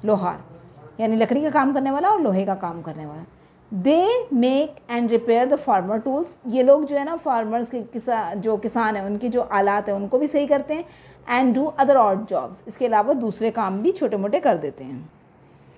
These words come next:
The other important pers-, person in the village are the primary school teacher who also acts as the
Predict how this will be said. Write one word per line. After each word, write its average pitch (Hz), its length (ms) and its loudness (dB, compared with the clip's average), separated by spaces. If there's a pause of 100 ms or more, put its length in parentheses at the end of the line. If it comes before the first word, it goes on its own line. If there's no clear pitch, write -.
(800)
The 254 160 0 (140)
other 427 300 6
important 294 380 -2
pers-, 262 520 -4
person 277 440 0
in 247 180 2
the 226 120 6
village 226 340 4 (260)
are 240 200 -2
the 247 140 -4
primary 320 420 -2
school 240 300 -4
teacher 240 380 -2 (340)
who 277 200 -2
also 302 320 4
acts 240 760 -4
as 226 300 0
the 220 100 0